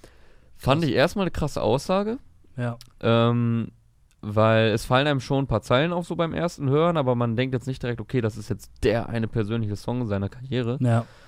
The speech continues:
Speaker 1: Aber wenn man den zwei, dreimal hört und sich auch auf den Vibe einlässt, ist es ein sehr ruhiger Beat,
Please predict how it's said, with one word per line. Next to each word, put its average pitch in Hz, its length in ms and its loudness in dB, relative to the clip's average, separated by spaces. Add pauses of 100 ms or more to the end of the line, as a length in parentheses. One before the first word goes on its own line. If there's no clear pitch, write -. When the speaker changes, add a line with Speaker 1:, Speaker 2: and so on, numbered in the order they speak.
(140)
Speaker 1:
Aber 135 340 6
wenn 143 140 4
man 143 100 2
den 135 120 2
zwei, 135 200 0
dreimal 131 340 2
hört 147 320 4
und 117 100 0
sich 107 160 -2
auch 117 60 -6
auf - 220 -4
den 104 400 -6
Vibe 113 340 2
einlässt, 117 440 -2
ist 101 200 -12
es 104 220 -2
ein 101 220 -2
sehr 113 180 2
ruhiger 127 380 2
Beat, 131 280 -4